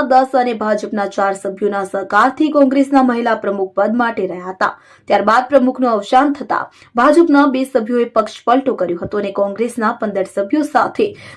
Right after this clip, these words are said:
મુદત પૂરી થતા સુધી શાસન કર્યું હતું. નગરપાલિકાની મુદત પૂરી થયા વહીવટી શાસન આવ્યું હતું. રાજકીય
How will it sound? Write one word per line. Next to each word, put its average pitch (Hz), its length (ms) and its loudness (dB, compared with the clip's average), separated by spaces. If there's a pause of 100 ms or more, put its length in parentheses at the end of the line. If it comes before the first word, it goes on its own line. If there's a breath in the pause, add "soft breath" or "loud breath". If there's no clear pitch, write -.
મુદત 339 460 4
પૂરી 302 240 2
થતા 277 420 4
સુધી 226 400 -2
શાસન 202 560 -4
કર્યું - 280 -8
હતું. 202 180 -6 (400)
નગરપાલિકાની 214 800 4
મુદત 269 380 4 (100)
પૂરી 247 220 -2
થયા 220 360 -2 (220)
વહીવટી 202 520 0
શાસન 208 500 -2
આવ્યું 160 300 -12
હતું. - 200 -6 (640)
રાજકીય 277 540 4